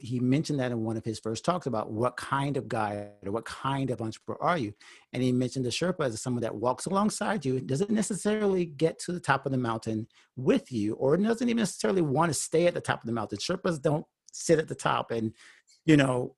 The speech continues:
call you up. They usually walk you along the path, like you said, follow, fi-, finds the pit holes and the pl-, and the pla-, places where you could fall, but then kinda,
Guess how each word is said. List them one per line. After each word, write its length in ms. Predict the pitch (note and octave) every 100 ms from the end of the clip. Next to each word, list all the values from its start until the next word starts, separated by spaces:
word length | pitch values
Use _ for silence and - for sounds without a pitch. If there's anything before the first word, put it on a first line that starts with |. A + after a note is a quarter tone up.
| _
call 220 | - D#3 D3+
you 200 | C#3 D#3
up. 220 | C#3 C3
They 220 | C3+ B2+
usually 280 | B2+ C3+ B2+
walk 320 | A2+ A#2+ -
you 80 | D#3
along 280 | D#3 D#3+ D#3+
the 80 | D#3
path, 300 | C3+ A#2+ A#2
like 220 | G#2+ B2+
you 80 | D#3+
said, 320 | A#2 G#2+ G#2+ _ _ _
follow, 320 | A2+ A#2 - -
fi-, 220 | C3 C#3+ - -
finds 340 | C#3 D3+ E3+
the 60 | -
pit 240 | D3+ -
holes 380 | - C3 A#2+ B2
and 140 | A#2
the 60 | A#2
pl-, 160 | - -
and 80 | A#2
the 60 |
pla-, 240 | - B2 - _ -
places 320 | - B2 B2 A2+
where 80 |
you 80 | A#2
could 160 | A2 A#2+
fall, 400 | C#3+ B2+ A2 - - - - - -
but 160 | D3+ D#3
then 360 | D3+ D3+ D#3+ - -
kinda, 260 | D#3 D3